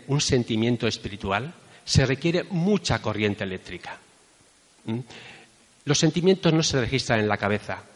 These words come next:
Una vivencia espiritual no es una creencia. Una vivencia espiritual se reg-, se re-, se registra en el pecho, en el corazón.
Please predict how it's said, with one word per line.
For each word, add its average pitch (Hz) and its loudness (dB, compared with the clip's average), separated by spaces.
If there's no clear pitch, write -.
Una 156 4
vivencia 131 4
espiritual 131 0
no 147 6
es 120 2
una 104 0
creencia. 101 -2
Una 123 4
vivencia 117 2
espiritual 113 -2
se - 0
reg-, - -6
se - -4
re-, 107 -4
se - -2
registra 110 -4
en 98 -2
el 92 -4
pecho, - -6
en 90 -4
el 92 -2
corazón. 92 -4